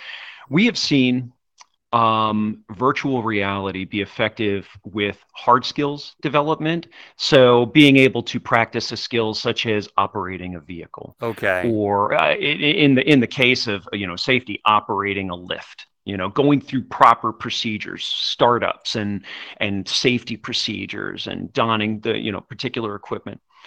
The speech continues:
Speaker 1: We've also seen it be very valuable in soft skills development. I mean, at this point, you and I are interacting one-on-one. Well, imagine being
Speaker 2: Absolutely.
Speaker 1: able to,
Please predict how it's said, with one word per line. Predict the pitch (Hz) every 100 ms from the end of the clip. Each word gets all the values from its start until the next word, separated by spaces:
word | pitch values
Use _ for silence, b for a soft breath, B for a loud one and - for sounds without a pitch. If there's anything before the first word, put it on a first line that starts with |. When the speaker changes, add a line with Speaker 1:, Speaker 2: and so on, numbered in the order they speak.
| B B _
Speaker 1:
We've | 143 160
also | 226 240 185
seen | 165 - 160 143
it | 143
be | 139 123 123
very | 117 123 139 127
valuable | 110 110 113 110 113 110
in | 120 113
soft | - 101 95
skills | - 104 90
development. | - 101 92 85 - - -
I |
mean, | 151 190
at | 196 214
this | 214
point, | - 262 196 165
you | 180 180
and | 165
I | 185 120
are | 117 131
interacting | 147 131 127 147 - 120 107
one-on-one. | 113 120 110 107 120 185 80 85
Well, | 139 135
imagine | 143 185 208 151 131
being | 139 131
Speaker 2:
Absolutely. | 135
Speaker 1:
able | 127 123
to, | - 113